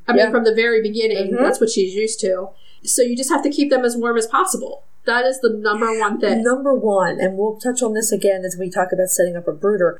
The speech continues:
Speaker 2: but your chicks need to be, like, ninety-five degrees.
Speaker 1: Yes, for the first week at least.
Speaker 2: Exactly.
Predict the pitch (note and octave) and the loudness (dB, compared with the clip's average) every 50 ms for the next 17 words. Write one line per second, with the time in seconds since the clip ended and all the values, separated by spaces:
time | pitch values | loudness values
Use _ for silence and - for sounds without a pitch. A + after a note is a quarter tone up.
0 | - - A3 G3 - - F3 A3 A#3+ C4 C4+ - - C4+ B3 B3+ - - G#3+ G3 | -4 2 2 2 2 2 2 2 2 2 2 0 0 0 0 0 0 -4 -4 -4
1 | G3 F#3+ F3+ F#3+ F3+ F#3+ F3+ F3 - - F3 F3 - - F#3 F3 F3 F3 F3 F3 | -4 -4 -4 -4 -2 -2 -2 0 0 0 0 -2 -2 -6 -6 -6 -4 -4 -4 -4
2 | F#3 F#3+ F#3 F#3 G3 G3 - F#3+ F3+ F3 F3 F3 F3 F#3+ F3+ - G3 F#3 F3 E3+ | -6 -8 -8 -8 -8 -4 -2 -2 0 0 -2 -4 -2 -4 -2 0 0 -2 -2 -2
3 | E3 E3 D#3+ D#3 - - - - A#3+ A#3 G#3+ - - - - - A3+ A3+ A#3 A#3 | -4 -6 -4 -2 0 0 0 0 0 0 0 0 -2 -2 0 2 2 2 2 2
4 | - B3 A3+ A3 - - - G3+ G3 A3 A3+ G3+ F#3 - - F#3+ F3 F#3+ G#3 F3+ | 2 2 2 2 0 -2 -8 -6 -4 -2 -2 -2 0 2 2 2 2 2 2 2
5 | E3+ D#3+ D#3 - - D#3+ D#3 D#3+ D#3+ | 2 2 0 0 2 2 2 0 -2